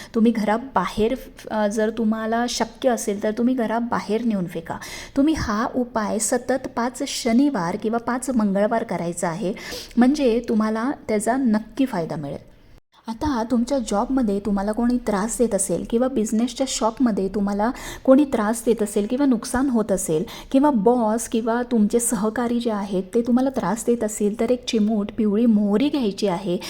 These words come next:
एक वेळा तुम्हाला वल्गा सुक्तम आणि एक वेळा काळभैरवाष्टक असं म्हणायचं आहे आणि ही मोहरी तुमच्या ऑफिस म्हणजे समजा तुमचे मिस्टर असतील, तुमचा मुलगा असेल, तुमची सून असेल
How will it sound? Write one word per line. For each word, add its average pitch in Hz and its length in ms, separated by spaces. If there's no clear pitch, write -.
एक 247 180
वेळा 254 300
तुम्हाला 214 580
वल्गा 202 400
सुक्तम 233 460
आणि 233 220
एक 220 160
वेळा 233 160
काळभैरवाष्टक 214 1000
असं 247 160
म्हणायचं 220 480
आहे 208 260
आणि 240 120
ही 262 180
मोहरी 240 420
तुमच्या 233 340
ऑफिस 208 420
म्हणजे 208 240
समजा 214 260
तुमचे 214 240
मिस्टर 247 360
असतील, 196 400
तुमचा 208 240
मुलगा 220 320
असेल, 196 460
तुमची 202 200
सून 262 320
असेल 196 300